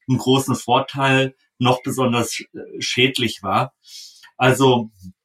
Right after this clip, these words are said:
der größte Vorteil lag eigentlich immer darin, dass man eine konsistente Blutdruckkontrolle hatte von unter hundertvierzig zu neunzig und dass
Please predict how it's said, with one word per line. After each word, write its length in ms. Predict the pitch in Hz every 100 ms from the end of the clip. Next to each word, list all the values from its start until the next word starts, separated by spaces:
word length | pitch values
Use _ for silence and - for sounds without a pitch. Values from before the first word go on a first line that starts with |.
| _ _ _ -
der 100 | 131
größte 420 | - 160 156 135
Vorteil 340 | 143 139 143
lag 240 | 117 127 -
eigentlich 380 | 120 131 131 -
immer 240 | 123 123
darin, 500 | - 117 131 135 127
dass 280 | 104 104 -
man 400 | 120 113 113 107 _ _ _ _ _
eine 160 | 123 117
konsistente 580 | 160 180 170 - 143 135
Blutdruckkontrolle 840 | 160 147 143 143 123 - 131 123
hatte 360 | 120 117 123 110
von 340 | - 110 104
unter 380 | 107 135 123 120
hundertvierzig 800 | 110 107 113 - - 117 - 107
zu 140 | -
neunzig 760 | 95 104 135 165 - - 151 139 - _ _ - _ _ _ _ -
und 500 | 127 123 117 - - - -
dass 340 | 123 - -